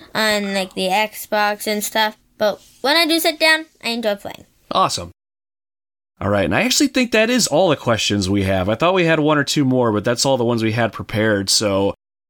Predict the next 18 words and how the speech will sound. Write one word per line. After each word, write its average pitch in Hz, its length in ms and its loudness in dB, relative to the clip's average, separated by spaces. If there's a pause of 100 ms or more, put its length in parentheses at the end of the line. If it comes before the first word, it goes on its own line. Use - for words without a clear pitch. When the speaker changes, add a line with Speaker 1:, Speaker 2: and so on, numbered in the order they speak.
(100)
Speaker 2:
last 175 260 0
thing 226 100 -2
we've 220 140 0
gotta 202 220 2
do 233 420 2
is 165 460 2 (120)
we - 140 -4
gotta 196 220 2
wrap 190 280 4
it 175 80 2
up 196 220 2
and 143 260 2
give 185 160 0
this 185 180 0
game 190 220 0
a 120 40 0
score. 160 720 0
So, 127 480 2